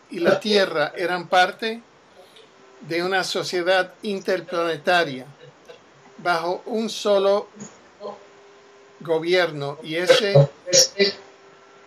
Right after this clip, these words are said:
gobierno puede haber sido,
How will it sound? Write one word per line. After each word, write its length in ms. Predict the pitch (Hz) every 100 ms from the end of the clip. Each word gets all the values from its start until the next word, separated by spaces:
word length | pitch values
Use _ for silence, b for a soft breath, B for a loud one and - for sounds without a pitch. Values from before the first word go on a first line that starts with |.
| - - - -
gobierno 600 | 156 160 180 175 190 - - _ - 185 - 202 185
puede 240 | 190 190 190
haber 220 | 180 165
sido, 560 | - 202 190 196 208